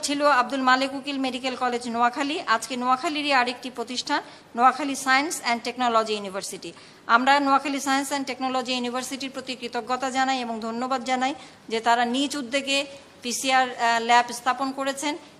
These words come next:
এবং স্বাস্থ্য মন্ত্রণালয় তথা স্বাস্থ্য অধিদপ্তরকে, আহ, সহযোগিতা করছেন এবং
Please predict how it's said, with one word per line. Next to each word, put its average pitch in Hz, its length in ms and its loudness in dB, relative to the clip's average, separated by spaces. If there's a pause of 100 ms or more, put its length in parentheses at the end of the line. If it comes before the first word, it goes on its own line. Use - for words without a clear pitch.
এবং 254 340 0
স্বাস্থ্য 269 320 -6
মন্ত্রণালয় 254 640 -2
তথা 247 220 -6
স্বাস্থ্য 233 300 -6
অধিদপ্তরকে, 247 720 -4 (360)
আহ, 220 140 -2
সহযোগিতা 247 580 0
করছেন 262 400 -4
এবং 233 300 -2